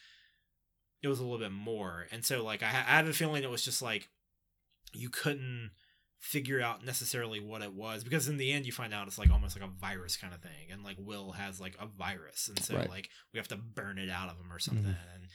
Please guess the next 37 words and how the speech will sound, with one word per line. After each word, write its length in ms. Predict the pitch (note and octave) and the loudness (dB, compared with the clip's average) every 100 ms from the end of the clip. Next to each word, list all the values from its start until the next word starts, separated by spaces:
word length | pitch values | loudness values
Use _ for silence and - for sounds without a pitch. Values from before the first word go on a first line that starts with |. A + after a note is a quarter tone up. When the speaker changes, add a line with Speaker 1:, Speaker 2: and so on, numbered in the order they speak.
| - - | -16 -4
Speaker 1:
it's, 320 | A2 - - - - - | -2 0 -2 -4 -20 -8
the 100 | B2 | -2
virus 500 | B2+ B2+ A#2+ A#2 A2+ | 2 6 6 4 0
is 120 | A#2 G#2 | -2 -4
what 180 | A#2 - - _ _ - | -6 -8 -20 _ _ -4
is, 180 | C#3 | -2
like, 140 | A2 G#2 | -2 -4
connected. 560 | - A2+ A2+ - A#2 | -4 -4 -6 -4 -6
Like, 180 | A2 G2 | -6 -8
is 240 | G2+ C#3 B2+ | -2 0 2
the 80 | |
smoke 300 | C#3 D3 C#3 | 0 0 -2
monster 240 | C#3+ C3 D3 | -2 -2 -2
the 100 | C3 | -2
virus, 440 | B2+ C3+ C#3 C#3+ | -2 -2 -2 -2
or 140 | G#2+ G#2 | -2 -4
is, 160 | G2 | -6
is 200 | A2+ A2 | -8 -8
it 120 | A2 G2+ | -6 -4
just, 200 | - - | -4 -2
like, 260 | F#3+ F#3+ - - - _ _ _ _ - | -4 -6 -14 -20 -20 _ _ _ _ -8
part, 340 | - B2 B2 | -6 -4 -4
like, 180 | A#2 G2 | -6 -6
the 80 | A2 | -6
virus 380 | A2 G#2 G#2 A#2 | -4 -4 -2 -6
is 100 | G2+ | -8
what 140 | F#2+ | -12
connects 360 | G2 G2+ C3+ - | -8 -4 0 2
them, 280 | D#3 D3 C#3 | 2 0 6
or, 40 | |
like, 80 | B2 A2+ | 8 8
Speaker 2:
Mm-hmm. 60 | G2 | 6
Speaker 1:
what's 160 | A#2 | 0
going 260 | - A2+ G#2 | -4 -6 -4
on. 260 | B2+ G2 F#2 | -4 -4 -2
Because, 340 | G#2+ G2+ | 4 4
Speaker 2:
Right. 60 | F2+ | 4